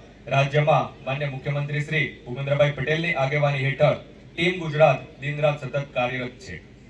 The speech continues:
આ સંકલ્પને કાર-, સાકાર કરવા માટે કચ્છ જિલ્લો પણ અગ્રેસર રહી વિકાસની હરણફાળ ભરી રહ્યો છે. ગામડામાં શહેરો જેવી સુવિધાઓ ઉપલબ્ધ થાય, સમાજના નાનામાં નાના માનવીનો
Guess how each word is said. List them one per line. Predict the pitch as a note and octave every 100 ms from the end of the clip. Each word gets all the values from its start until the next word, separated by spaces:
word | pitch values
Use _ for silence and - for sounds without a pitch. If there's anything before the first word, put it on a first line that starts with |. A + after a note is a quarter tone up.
| -
આ | A#2
સંકલ્પને | B2+ C3+ C3+ D3+ D3+ D3+
કાર-, | C#3+ C3 D3+ - -
સાકાર | B2 B2 D3+
કરવા | D3+ D3+ D3
માટે | C#3+ C#3+ E3 F3 -
કચ્છ | D#3 D#3
જિલ્લો | D#3+ D3 C#3+ C#3+
પણ | - E3 - -
અગ્રેસર | - C3+ D3 C#3+ C3
રહી | C3 D3+ A#2 A#2
વિકાસની | B2+ C3 C3+ B2+
હરણફાળ | A2+ A#2+ - -
ભરી | G2 A2
રહ્યો | G2+ F#2 F2
છે. | - - - - - - - -
ગામડામાં | D3 D3+ E3+ F3 F3 F3
શહેરો | D3+ D3 E3
જેવી | D#3+ D#3+
સુવિધાઓ | C3 C#3 D#3 D#3+
ઉપલબ્ધ | C#3+ D3+ D3+ D#3
થાય, | D#3 D#3+ - -
સમાજના | B2 D3 C#3+ D3+
નાનામાં | D3+ B2+ C#3 D3
નાના | C#3+ C#3 C#3
માનવીનો | B2+ B2+ C#3+ D3 A#2+